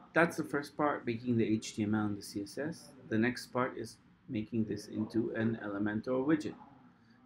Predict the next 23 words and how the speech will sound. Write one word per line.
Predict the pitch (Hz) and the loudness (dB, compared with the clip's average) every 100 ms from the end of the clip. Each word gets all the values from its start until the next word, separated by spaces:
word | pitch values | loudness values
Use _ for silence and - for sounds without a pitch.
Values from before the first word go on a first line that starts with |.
| - | -8
For | 117 104 | -2 4
that, | 113 139 - | 4 2 0
I'm | 120 117 | -2 0
going | 113 113 113 110 | 4 4 4 2
to | 123 107 | 0 -2
go | - 117 120 120 | 2 0 0 0
inside | 113 113 - 113 107 107 | 2 2 0 0 0 0
of | 110 101 | -2 -4
WordPress. | 104 113 117 185 214 - - - - - _ _ - - _ _ _ | 0 0 0 -2 -2 -6 -18 -20 -20 -20 _ _ -18 -18 _ _ _
You | - 113 | 2 6
need | 117 120 117 - | 6 6 2 0
Unlimited | 110 110 117 113 107 98 - | 2 4 6 4 2 0 -2
Elements | 110 110 107 101 - - | 0 2 2 0 -6 -4
installed. | 107 101 - 110 135 202 - - _ - - - - - - | -4 -4 -4 -2 -2 -4 -10 -20 _ -20 -20 -18 -18 -20 -8
And | 120 120 123 120 | 2 4 4 4
inside | 120 117 135 131 131 | 2 0 0 0 2
of | 120 | 0
Unlimited | 110 107 113 113 107 - | 2 4 4 4 0 -2
Elements, | 131 151 151 156 160 - - 110 | -6 0 0 0 -4 -10 -14 -2
we | 113 117 120 - - | 0 0 -2 -6 -14
click | - 117 117 117 - - - | -4 0 0 -4 -14 -20 -4
Add | 110 107 113 113 _ - | 0 2 0 -4 _ -2
Widget. | 117 117 95 | 2 2 0